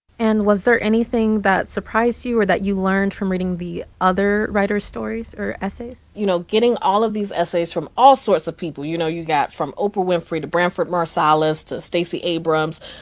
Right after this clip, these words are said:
Speaker 2: Roy Wood Junior. What I saw over and over again in these stories was just, like,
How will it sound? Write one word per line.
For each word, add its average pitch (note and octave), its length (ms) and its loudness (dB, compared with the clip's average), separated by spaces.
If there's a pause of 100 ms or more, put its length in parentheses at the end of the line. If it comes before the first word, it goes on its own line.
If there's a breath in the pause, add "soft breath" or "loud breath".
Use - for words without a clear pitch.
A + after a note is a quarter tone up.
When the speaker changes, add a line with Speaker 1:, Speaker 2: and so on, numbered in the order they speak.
(100)
Speaker 2:
Roy F#3+ 260 10
Wood F3+ 220 4
Junior. E3 580 2 (140 loud breath)
What F#3 100 0
I A3+ 220 6
saw E3 400 2
over G3 240 -2
and F3+ 100 -2
over F3+ 220 0
again D#3 340 -4
in D3+ 140 -8
these D3+ 220 -12
stories D#3+ 640 -2
was D#3+ 320 -4
just, F3 320 -6
like, D#3 300 -4